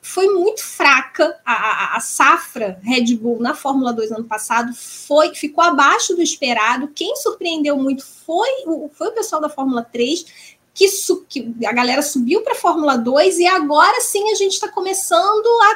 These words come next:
ter um desenho melhor dessa academia na Fórmula dois. E aí a gente vê o De Vries ali fechando essa vaga. Ju, você concorda com a Evelyn que a AlphaTauri é que corre risco?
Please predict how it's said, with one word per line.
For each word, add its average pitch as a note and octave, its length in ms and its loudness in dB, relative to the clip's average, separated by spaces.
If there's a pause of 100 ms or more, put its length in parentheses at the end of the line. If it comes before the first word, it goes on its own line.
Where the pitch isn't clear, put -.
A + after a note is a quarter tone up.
(200)
ter F#4 320 0
um G4+ 180 -2
desenho F4 560 2
melhor E4 720 2 (360)
dessa D4+ 380 2
academia D#4+ 880 0 (100)
na D#4 280 0
Fórmula E4 540 -4
dois. G3 440 -6
E C4 120 -4
aí B3 140 -2
a D4+ 60 -2
gente D#4+ 320 -4
vê C#4+ 220 0
o D#4 100 0
De D#4+ 180 -2
Vries D4 360 0
ali C#4+ 400 -2 (280)
fechando F4 640 -4
essa F4+ 240 -4
vaga. A#3 560 -2
Ju, F#4+ 140 0
você G#4 240 0
concorda G#4 600 0
com F4 140 -4
a D4 80 2
Evelyn C#4 400 -2
que C#4 140 -4
a C4+ 80 2
AlphaTauri D#4 800 2
é C4 80 2
que - 140 -4
corre C4+ 340 2
risco? C4 800 6